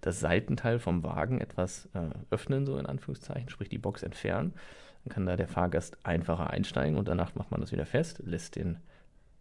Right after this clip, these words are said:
Zug fahren und danach macht man's wieder ab, damit der Fahrgast wieder aussteigen kann und baut es nun schnell wieder zusammen. Äh, da ist allerdings, die Frage ist ja, ob das dann auch letztendlich in dem Wagenverbund der vordere Wagen ist. Das weiß ich nicht.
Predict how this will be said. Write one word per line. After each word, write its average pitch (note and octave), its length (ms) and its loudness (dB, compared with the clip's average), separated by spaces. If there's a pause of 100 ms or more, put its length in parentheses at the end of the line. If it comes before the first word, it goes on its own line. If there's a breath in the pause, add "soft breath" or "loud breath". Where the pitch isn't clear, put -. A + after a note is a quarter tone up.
Zug - 240 0
fahren A#2 360 4
und B2 140 2
danach F#2+ 360 4
macht - 180 -2
man's - 160 -4
wieder - 140 -2
ab, - 180 0
damit F#2 240 2
der A2+ 160 2
Fahrgast - 360 -4
wieder - 140 -2
aussteigen - 320 -2
kann - 160 -2
und - 120 -4
baut E2+ 200 -2
es G2 120 -6
nun G#2+ 160 0
schnell E2+ 240 0
wieder G2+ 140 0
zusammen. G#2 300 2 (600 loud breath)
Äh, F2+ 300 8
da G#2 120 10
ist A#2 80 8
allerdings, A#2 380 8 (340 loud breath)
die F#2+ 60 -2
Frage G#2+ 540 -2
ist - 380 -4
ja, B2 460 0
ob - 220 -8
das - 240 0
dann G2+ 180 4
auch - 180 -4
letztendlich G#2 440 0
in G#2+ 60 2
dem F#2 140 2
Wagenverbund G#2 560 4
der F#2 80 0
vordere F#2 420 -2
Wagen D#2+ 240 -4
ist. - 180 -10
Das - 160 -4
weiß E2 120 -2
ich D#2+ 120 -4
nicht. - 240 -8